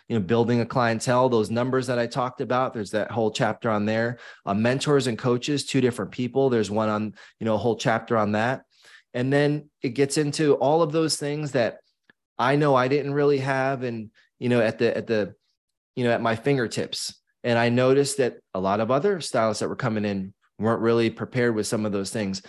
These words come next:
So it's not gonna be about a haircut. It's not gonna be about a technique. It's gonna be more about that business and navigating that first, you know, twelve to eighteen months.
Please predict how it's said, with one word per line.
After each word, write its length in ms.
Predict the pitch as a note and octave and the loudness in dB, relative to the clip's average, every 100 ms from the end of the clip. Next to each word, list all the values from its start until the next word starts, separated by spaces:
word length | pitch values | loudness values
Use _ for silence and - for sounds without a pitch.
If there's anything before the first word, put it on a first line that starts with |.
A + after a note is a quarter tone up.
| - | -16
So 140 | - D#3 | 0 0
it's 120 | C#3+ | 2
not 160 | E3+ F3 | 0 2
gonna 160 | F3 | 0
be 140 | D3+ D#3+ | 2 2
about 320 | C3 C#3 B2+ | 4 2 2
a 60 | |
haircut. 480 | G#2 C3+ C3 D#3 D#3 - _ _ _ _ _ _ _ | 0 -2 0 0 -2 -6 _ _ _ _ _ _ _
It's 160 | A#2+ C#3 | -8 -4
not 140 | B2+ | -2
gonna 120 | C3+ | -2
be 140 | B2 B2+ | 2 2
about 240 | G#2+ A#2 | 2 2
a 60 | A2 | 0
technique. 540 | - A#2 A#2+ C#3 C#3+ - - | -2 -4 -2 -6 -6 -16 -6
It's 140 | A#2+ A#2 | -4 2
gonna 180 | D3+ | 2
be 120 | C3+ C3 | 4 4
more 220 | C3+ D3+ | 4 4
about 300 | C3 C3 - | 2 0 2
that 200 | A#2 G2 | 0 2
business 360 | B2+ B2+ C3 | 0 0 -2
and 160 | B2 A2+ | -2 -2
navigating 720 | A2+ D3+ D#3 C3+ B2 A#2 A#2 | 0 0 0 0 0 0 -2
that 200 | A2+ E2+ | -4 -6
first, 300 | - C3 C#3 | 0 0 0
you 60 | C#3+ | 0
know, 140 | C3 | 0
twelve 380 | G#2 - A#2+ B2+ | 0 2 2 2
to 100 | B2 | 0
eighteen 420 | A2 B2 - B2 | -2 -4 -6 -4
months. 560 | A2 B2 F#2+ - - - | -2 -2 -4 -6 -10 -12